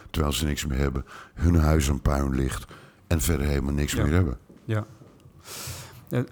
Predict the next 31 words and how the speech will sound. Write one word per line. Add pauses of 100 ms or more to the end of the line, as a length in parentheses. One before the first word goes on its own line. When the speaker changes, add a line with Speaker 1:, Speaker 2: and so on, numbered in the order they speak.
(120)
Speaker 2:
terug
naar
de
leermomenten,
Arie.
Want
je,
ehm, (200)
je
zei
ook, (140)
eh,
rondom
de
geboorte
van
je, (220)
van
je
dochter, (760)
dat
het
consequenties
had
voor
hoe
jij
kijkt
naar
dingen
loslaat